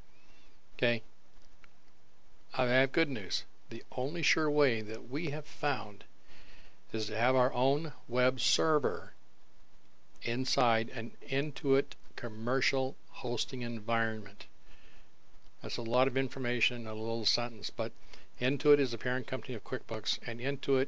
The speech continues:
has a program where commercial hosting people who wanna host QuickBooks files in a web server environment, they jump through a lot of hoops, they go through a lot of process, and they get,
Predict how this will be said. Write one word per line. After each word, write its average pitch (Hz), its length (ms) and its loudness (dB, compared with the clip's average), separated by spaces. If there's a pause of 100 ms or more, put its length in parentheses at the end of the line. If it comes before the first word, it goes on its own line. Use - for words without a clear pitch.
(120)
has 117 500 -2 (640)
a 117 60 0
program 110 760 2 (1160)
where 113 400 2 (920)
commercial 127 460 2
hosting 120 480 2 (440)
people 117 300 0
who 110 100 -2
wanna 120 140 -2
host 117 300 0
QuickBooks - 400 -2
files 113 380 2
in 117 120 -4
a 107 60 -2
web 113 240 0
server 110 420 0 (160)
environment, 117 580 0 (840)
they 127 120 4
jump 123 260 4
through 117 160 0
a 107 40 2
lot 113 320 4
of 120 60 2
hoops, 135 280 6
they 110 60 -2
go 117 180 -2
through 107 200 -4
a - 20 -4
lot 117 340 0
of 127 60 -2
process, 127 560 0
and 113 120 -4
they 113 60 -4
get, 117 240 -4